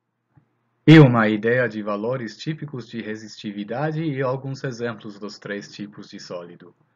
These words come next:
Um lembrete de fenômenos eletromagnéticos, a resistência de um fio de um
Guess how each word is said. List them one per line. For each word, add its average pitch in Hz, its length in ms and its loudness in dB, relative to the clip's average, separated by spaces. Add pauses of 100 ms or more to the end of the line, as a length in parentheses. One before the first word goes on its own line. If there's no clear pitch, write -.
(520)
Um 143 140 0
lembrete 123 580 -2
de 117 140 -6
fenômenos 113 640 -6
eletromagnéticos, 104 1300 -6
a 110 80 -4
resistência 131 720 -6
de 120 120 -6
um 113 100 -4
fio 151 380 -4
de 127 120 -8
um 117 60 -6